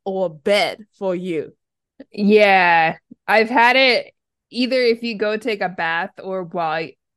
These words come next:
Speaker 2: like, the places that I've stayed at where you go somewhere to eat dinner,
Speaker 1: Mm-hmm.
Speaker 2: like, you don't stay in your room to eat.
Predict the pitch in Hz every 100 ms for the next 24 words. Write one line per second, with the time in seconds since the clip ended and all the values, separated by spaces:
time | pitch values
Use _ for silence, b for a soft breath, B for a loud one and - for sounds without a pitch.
0 | _ _ 190 180 - - - _ - 196
1 | 202 202 214 220 208 196 190 170 165 -
2 | 170 170 160 180 170 165 165 151 175 156
3 | 160 170 180 175 170 170 170 175 - -
4 | 180 151 170 156 165 180 208 - _ -
5 | 214 170 151 175 180 190 190 - 180 165
6 | 160 151 156 160 - 175 185 -